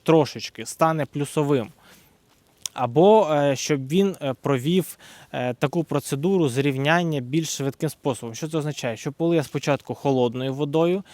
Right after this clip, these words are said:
потім трошки теплішою, а потім ще теплішою. В них або завчасно це підготовлено, або в них є мийка, яка регулює температуру. Якось так,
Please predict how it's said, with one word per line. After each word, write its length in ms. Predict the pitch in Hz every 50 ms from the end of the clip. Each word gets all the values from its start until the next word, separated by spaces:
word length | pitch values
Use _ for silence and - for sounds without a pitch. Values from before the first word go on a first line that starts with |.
| - - - _ _
потім 360 | - 165 170 - - 139 120
трошки 340 | - 151 147 135 - - 135
теплішою, 520 | - 143 123 - 202 226 233 - - 139
а 40 | 131
потім 360 | - - 180 190 - 160 143
ще 180 | - - - 156
теплішою. 640 | - - 139 - 127 120 110 - - - 110 - - -
В 100 | - 127
них 220 | 147 165 165 - 143
або 260 | 139 139 147 151 135
завчасно 460 | 131 131 - - 147 131 - - 120
це 140 | - - 127
підготовлено, 800 | - - 131 131 156 - - 240 247 233 226 220 214 214 202 - - - - -
або 340 | - 131 131 151 202 208 170
в 80 | 143
них 280 | 151 170 165 - - -
є 260 | 135 135 151 151 135
мийка, 440 | 123 131 165 196 226 208 - - 131
яка 340 | 127 127 123 - 165 151 139
регулює 520 | 139 127 120 131 135 151 165 160 151 131
температуру. 720 | - 147 139 131 - 135 127 127 120 - - 107 104 107 - - - _ _ _ _ _ _ _ _ _ _ - -
Якось 400 | 135 139 151 - 170 151 - -
так, 300 | - 185 185 196 -